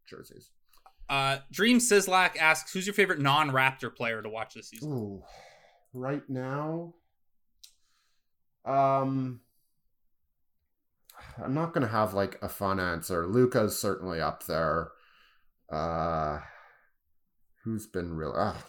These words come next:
Speaker 1: LaMelo, uh, has been among the most fun
Speaker 2: Yeah.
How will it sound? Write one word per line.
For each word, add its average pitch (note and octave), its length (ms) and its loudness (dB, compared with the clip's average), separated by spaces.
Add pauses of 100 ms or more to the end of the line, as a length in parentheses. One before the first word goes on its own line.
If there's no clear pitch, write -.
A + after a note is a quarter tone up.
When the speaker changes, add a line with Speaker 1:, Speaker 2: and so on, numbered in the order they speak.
Speaker 1:
LaMelo, A2 920 6 (440)
uh, G#2 280 2
has G#2 200 0
been F#2 480 0
among F#2 340 -2
the F#2 60 -2
most F2 300 -4
fun F#2 260 0
Speaker 2:
Yeah. A2+ 140 4